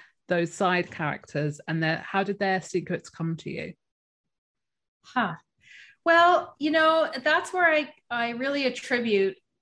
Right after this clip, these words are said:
Speaker 2: everything that I've learned about plot and narrative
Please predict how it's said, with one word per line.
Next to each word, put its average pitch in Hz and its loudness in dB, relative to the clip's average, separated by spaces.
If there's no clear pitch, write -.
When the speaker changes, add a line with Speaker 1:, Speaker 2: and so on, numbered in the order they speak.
Speaker 2:
everything 247 -2
that 220 0
I've 196 2
learned 202 -2
about 180 -2
plot 208 2
and 208 0
narrative 196 -2